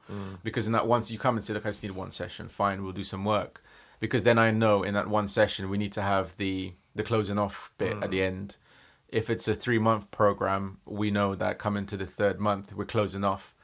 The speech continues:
Speaker 1: Mm.
Speaker 2: He literally just said, "I'm done now.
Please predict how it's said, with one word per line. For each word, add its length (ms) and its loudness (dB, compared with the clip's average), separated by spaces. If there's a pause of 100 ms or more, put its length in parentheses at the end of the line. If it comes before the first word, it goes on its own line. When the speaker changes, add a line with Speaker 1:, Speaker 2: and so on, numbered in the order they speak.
(180)
Speaker 1:
Mm. 300 -12
Speaker 2:
He 200 0
literally 460 2
just 220 -2
said, 160 4
"I'm 180 4
done 280 4
now. 260 -2